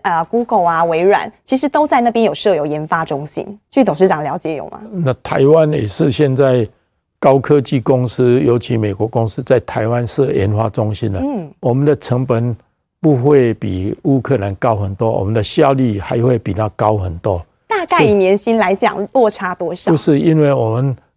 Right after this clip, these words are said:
Speaker 2: 跟美国、欧洲来比，大概四分之一的薪水。但是我们如果做好的总薪水呢，
Speaker 1: 嗯。
Speaker 2: 因为我们有特别有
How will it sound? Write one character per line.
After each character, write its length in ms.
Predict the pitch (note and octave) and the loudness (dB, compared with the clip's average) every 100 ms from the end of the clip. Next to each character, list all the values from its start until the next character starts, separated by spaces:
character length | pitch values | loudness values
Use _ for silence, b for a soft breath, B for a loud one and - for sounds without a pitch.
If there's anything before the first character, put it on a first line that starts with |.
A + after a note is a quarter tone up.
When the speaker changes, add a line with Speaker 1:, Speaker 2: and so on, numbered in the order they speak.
| - | 0
Speaker 2:
跟 160 | E3+ | 2
美 260 | D#3+ C#3 G#2 | 4 0 0
国、 140 | A#2+ | 0
欧 340 | C3 C#3 D3 C#3+ | 2 4 4 4
洲 160 | D3 | 2
来 180 | A2+ A2 | 2 0
比， 360 | A2+ G#2 G2+ A#2 - | -2 -4 -4 -6 -4
大 140 | C3+ | -2
概 360 | D3 C#3+ B2+ A2+ - _ _ _ | -2 -2 -2 -6 -10 _ _ _
四 280 | - - D#3 | -14 2 2
分 180 | B2+ C3+ | 4 0
之 220 | A#2+ C#3 | 0 0
一 100 | B2 | 2
的 140 | A2 G#2+ | 0 -4
薪 260 | - A#2+ | -4 -4
水。 360 | A2+ G#2 F#2 G#2+ | -4 -4 -4 -4
但 180 | - F3 | 0 0
是 220 | - F3 | 2 2
我 200 | D#3+ B2 | 2 0
们 160 | G#2+ C3 | 0 0
如 100 | C#3 | 0
果 160 | C#3 C3 | 0 -2
做 260 | - F#3 C#3+ | 2 4 4
好 300 | - G#2+ G#2 | 0 -2 0
的 120 | A2+ | -2
总 340 | - A#2 G#2 G2 | -2 -4 -4 0
薪 260 | D3+ C#3+ | 2 2
水 280 | C#3 - G#2 | 2 0 0
呢， 100 | A2+ | 0
Speaker 1:
嗯。 80 | A3+ | 2
Speaker 2:
因 80 | C#3+ | 2
为 80 | C#3+ | 2
我 160 | A#2+ | 0
们 240 | G#2 A2+ B2+ | -2 -2 -2
有 160 | G2 - _ _ - | -4 -6 _ _ -4
特 200 | E3 C#3 | 2 2
别 360 | A2 A2+ A2+ A2+ | 2 0 0 -2
有 320 | G#2+ F#2+ | -2 -4